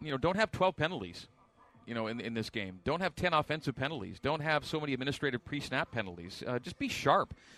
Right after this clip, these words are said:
The, we talked about it last week, though, going into Idaho State.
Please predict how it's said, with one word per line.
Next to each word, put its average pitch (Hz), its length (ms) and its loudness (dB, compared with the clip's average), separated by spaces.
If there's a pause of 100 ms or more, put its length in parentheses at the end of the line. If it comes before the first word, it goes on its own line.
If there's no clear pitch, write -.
(160)
The, 143 200 0
we 185 200 -4
talked 226 220 8
about 220 120 4
it 190 60 0
last 202 240 6
week, 254 160 0
though, 101 140 4
going 143 240 2
into 147 160 6
Idaho 151 280 6
State. 196 360 2